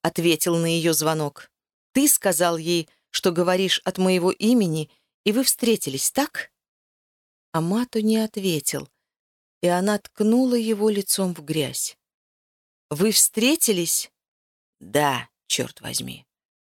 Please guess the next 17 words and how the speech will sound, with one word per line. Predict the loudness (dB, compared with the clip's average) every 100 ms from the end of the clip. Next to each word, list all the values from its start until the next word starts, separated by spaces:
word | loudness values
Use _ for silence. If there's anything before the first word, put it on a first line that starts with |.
| _ _ _ _ -2
Она | 0
рассказала | 0 0 -2 0 0 0
мне | 0 0 -2
о |
Пьеро, | -4 -2 0 2 0 -2 -10 _ _ _ _
сыне | 0 0 0 -2
Феррари, | 0 0 0 -2 -8 -18 _ _ _ -6
что | 0 0
однажды | 2 0 0 -2
днём | -2 0 0 0
она | 0
видела, | 0 0 2 0 -2 _ _ _
как | -8 -2
он | 0 2
разговаривал | 0 0 0 2 0 0 0
с | 0 0
Марией, | -2 -2 -4 -8 -14